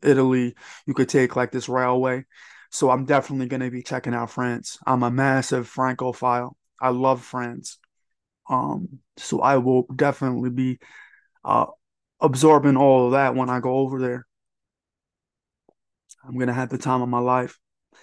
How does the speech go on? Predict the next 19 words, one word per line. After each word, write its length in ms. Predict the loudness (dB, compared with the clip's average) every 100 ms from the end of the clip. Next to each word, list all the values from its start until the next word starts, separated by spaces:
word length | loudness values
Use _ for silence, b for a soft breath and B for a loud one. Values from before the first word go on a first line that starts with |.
| b b -6
I'm 120 | -2
gonna 240 | 0 -2 -6 _ _ _ -4
try 300 | 0 2 0
all 260 | 0 0
these, 240 | 2 0 0 0
all 160 | 2 4
those 280 | 2 0
new, 240 | -2 -4 -4
new 260 | -6 -4 -4
beers, 380 | -6 -8 -8 -8
those 220 | -8 -2
Belgium 460 | 4 4 4 2 0
and 140 | -2
German 340 | -2 -2 -4
beers 300 | -2 -4 -4
too. 360 | -6 -6 -6 -8 _ B B B B B B _ 0
A, 140 | 4 4 4 0
you 100 | -4 -8 _ _ _ _ _ _ _ _ _ _ _ _ _ _ _ _ _ _ _ _ _ _ _
know, 340 | -16 -16 -16